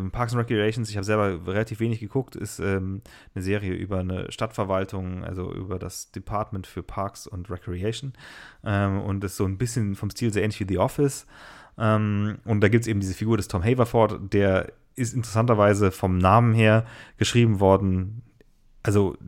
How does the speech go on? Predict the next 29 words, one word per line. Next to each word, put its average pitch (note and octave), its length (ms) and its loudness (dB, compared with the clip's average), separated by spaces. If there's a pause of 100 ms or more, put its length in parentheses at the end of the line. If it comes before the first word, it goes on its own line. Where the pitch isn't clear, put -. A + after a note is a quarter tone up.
(240)
ohne C3+ 260 10
bestimmte, G#2 760 2
äh, F#2+ 640 -2
äh, F#2 40 -2
Racial G2+ 480 0
Background, A#2+ 560 2
also, G2 320 -4
aber G2 160 -2
der F#2+ 120 2
wird A2 100 -8
gespielt A2 240 -6
von G#2 140 -6
einem F#2 100 -6
Inder. F2+ 320 -4 (400)
Also G#2 220 -2
Aziz A#2 240 -2
Ansari A2+ 520 0
ist - 280 -8
eben, G2 420 -6
äh, G2 260 -6
ein - 80 -16
Schauspieler A#2 380 -8
indischer - 300 -8
Abstammung B2+ 400 -4 (440)
und, A2+ 220 -2
ähm, G2+ 540 0
der A#2+ 360 0
hat, B2+ 360 -4
äh, G#2+ 500 -4